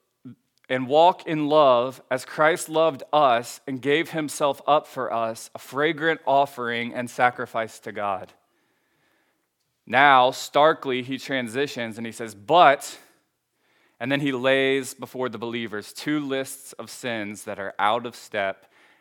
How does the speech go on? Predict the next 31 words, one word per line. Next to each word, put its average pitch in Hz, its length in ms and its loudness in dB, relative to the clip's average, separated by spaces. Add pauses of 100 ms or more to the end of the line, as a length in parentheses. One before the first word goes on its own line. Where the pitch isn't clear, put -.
(100)
and 101 200 -12
out 101 200 0
of 101 200 -14
place 92 440 -10
among 92 380 -10
Christ's - 460 -12
church. - 460 -20 (1300)
In 127 100 -4
the 123 380 2
first 143 480 -2 (160)
list, 123 680 -2
we 127 80 -8
see 131 380 -4
a 113 300 -2
trio 127 800 -2
of 117 280 -2
sinful 139 540 -6
works 113 560 -4
that 113 300 -8 (220)
must 123 240 -6
not 143 180 6
even 170 200 -4
be 127 160 -8
named 117 720 -8
among 101 400 -10
you, 92 260 -18
as 113 240 -6
is 113 140 -12
proper 101 760 -6
among 101 300 -12
saints. - 560 -20